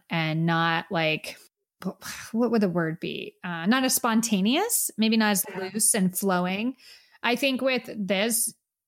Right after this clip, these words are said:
Speaker 1: especially with some of the older members, it feels very relaxed. It feels
Speaker 2: Yeah.
Speaker 1: very, like, c-, they're confident and chill and having fun.
Speaker 2: They've been
Speaker 1: So it's fun
Speaker 2: around
Speaker 1: to
Speaker 2: for a
Speaker 1: watch.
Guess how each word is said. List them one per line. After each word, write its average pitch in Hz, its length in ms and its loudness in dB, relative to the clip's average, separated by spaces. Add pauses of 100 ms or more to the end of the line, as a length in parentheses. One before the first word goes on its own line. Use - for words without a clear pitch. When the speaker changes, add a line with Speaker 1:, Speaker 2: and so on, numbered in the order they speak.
(140)
Speaker 1:
especially 208 600 0
with 202 120 2
some 208 140 0
of 190 40 2
the - 80 -2
older 180 220 0
members, 220 400 2
it 208 220 -2
feels 196 320 4
very 170 320 2
relaxed. 156 680 -4
It 185 120 0
feels 175 340 2
Speaker 2:
Yeah. 170 60 -8 (180)
Speaker 1:
very, 160 400 -14 (720)
like, 170 300 0 (540)
c-, - 160 -4
they're 208 160 4
confident 175 480 0
and 175 100 2
chill 170 240 -2
and 170 120 -4
having 151 280 -8
fun. 156 360 -10
Speaker 2:
They've 277 120 -4
been 403 100 -8
Speaker 1:
So 254 140 2
it's 254 100 0
fun 302 80 2
Speaker 2:
around 254 120 2
Speaker 1:
to 214 60 2
Speaker 2:
for 180 100 2
a - 40 2
Speaker 1:
watch. 170 340 2